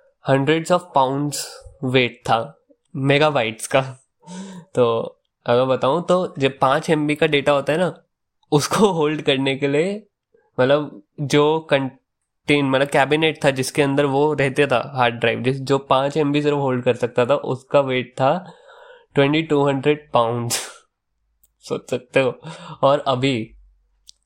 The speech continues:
micro एसडी card एक terabyte के आते हैं, जो एक gram से भी कम के होते हैं। तो, like,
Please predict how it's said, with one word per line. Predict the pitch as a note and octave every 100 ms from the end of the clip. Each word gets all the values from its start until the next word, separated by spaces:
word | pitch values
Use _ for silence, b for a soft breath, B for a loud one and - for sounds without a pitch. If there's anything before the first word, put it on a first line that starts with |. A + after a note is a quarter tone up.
| _
micro | C#3 B2+ C3 D3+ D3+
एसडी | C#3 B2+ C3+
card | C3+ A#2+ A#2+
एक | C3 C#3 -
terabyte | C3 B2+ B2 B2 B2
के | -
आते | A#2+ A#2 -
हैं, | D3+ D3
जो | - D3 -
एक | D3+ D3
gram | C#3 D#3 C3
से | C#3 C3
भी | C3
कम | C3+ B2+
के | A#2 - D#3
होते | B2+ C3 -
हैं। | B2 B2+ _ B B B B B -
तो, | C#3+ D3 - _ C3+
like, | C3+ E3 - _